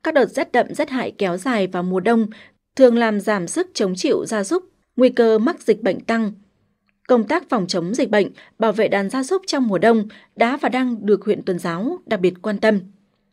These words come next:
Mặc dù đạt mức tăng trưởng khá, nhưng chăn nuôi của huyện Tuần Giáo vẫn thường xuyên đối mặt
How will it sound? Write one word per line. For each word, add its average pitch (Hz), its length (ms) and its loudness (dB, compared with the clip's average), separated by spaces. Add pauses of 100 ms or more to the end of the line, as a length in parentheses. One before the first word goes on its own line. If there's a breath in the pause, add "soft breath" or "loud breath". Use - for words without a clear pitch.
(960)
Mặc 269 180 2
dù 262 120 6
đạt 220 240 2
mức 349 180 -2 (180)
tăng 277 220 2
trưởng 202 260 2
khá, 208 320 0 (360 soft breath)
nhưng 254 200 6
chăn 240 180 0
nuôi 240 120 8
của 208 160 0
huyện 180 160 -4
Tuần 185 160 0
Giáo 190 420 -2
vẫn 233 260 0
thường 262 180 2
xuyên 302 160 -2
đối 208 120 2
mặt 262 180 -2